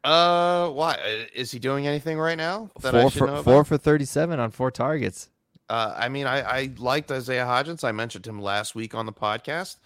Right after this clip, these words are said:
Speaker 1: Uh, I think he could be someone that sticks around with this franchise. They seem to like him. Uh, I, I hope we get rid of Daniel Jones. That's, that's my hope in this world. Um, I think his time is, is up, and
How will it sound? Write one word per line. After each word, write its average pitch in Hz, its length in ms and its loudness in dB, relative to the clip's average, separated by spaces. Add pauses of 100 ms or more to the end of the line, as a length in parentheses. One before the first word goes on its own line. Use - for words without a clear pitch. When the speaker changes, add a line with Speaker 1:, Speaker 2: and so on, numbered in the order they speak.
(400)
Speaker 1:
Uh, 110 240 -2
I 107 120 -2
think 110 260 -6
he 113 160 -10
could 107 240 -8
be 101 100 -8
someone 117 380 -4
that 107 160 -6
sticks - 280 -10
around 113 380 -2
with 110 120 -4
this 107 120 -12
franchise. 139 560 -4
They 98 80 -10
seem 98 240 -8
to 90 80 -10
like 95 260 -6
him. 165 200 -4 (400)
Uh, 107 260 -2 (140)
I, 107 200 2
I 98 200 0
hope 104 280 -6
we 156 80 -6
get 110 160 0
rid 107 200 -2
of 98 80 -10
Daniel 98 340 -6
Jones. 110 540 -6 (840)
That's, - 240 -4
that's 127 280 -2
my 107 240 0
hope 139 320 -2 (300)
in 135 140 -4
this 160 200 -4
world. 190 360 -4 (140)
Um, 113 460 -2
I 92 140 -4
think 113 240 -8
his 107 140 -8
time 107 300 -2
is, 92 260 -10
is 92 260 -10
up, 123 340 -2 (260)
and 98 400 -6